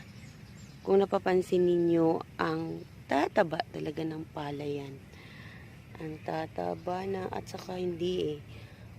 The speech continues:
Makakakita tayo dito ng mga golden shells. Ayan, o. Golden shells. Ayan, o, kumakagat sa puno ng palay.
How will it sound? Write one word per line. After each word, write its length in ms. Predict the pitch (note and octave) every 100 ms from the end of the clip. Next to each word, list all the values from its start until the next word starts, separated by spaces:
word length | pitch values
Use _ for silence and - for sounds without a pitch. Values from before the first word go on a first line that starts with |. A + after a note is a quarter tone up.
| -
Makakakita 640 | F3+ F#3+ G#3 G3+ G#3 G3
tayo 240 | F#3+ F#3+ F#3
dito 240 | F3 F3
ng 160 | F3 F3
mga 240 | E3+ E3+ D#3+
golden 480 | D3+ D#3+ E3 E3+ E3+
shells. 800 | - F3 E3+ E3+ - - - - - - - - - - - - -
Ayan, 320 | - E3 D#3 D#3+
o. 80 | D3+ - - - - - - - - - - - - - - - -
Golden 480 | E3+ D#3 F3 G3 G3+
shells. 880 | - E3+ D3+ D3+ D3+ D#3+ - - - - - - - - - - - - - - - - - - - - - - - - - - - - -
Ayan, 280 | F#3 F#3 F#3
o, 120 | F3
kumakagat 600 | F3 E3+ E3 D#3 D#3+ -
sa 80 | D#3+
puno 480 | - D#3+ D#3 D#3
ng 640 | E3+ E3+ F3 F#3 G3 G3+ G#3 - - - - - - - -
palay. 800 | E3+ A3+ A#3+ G3 E3+ E3 E3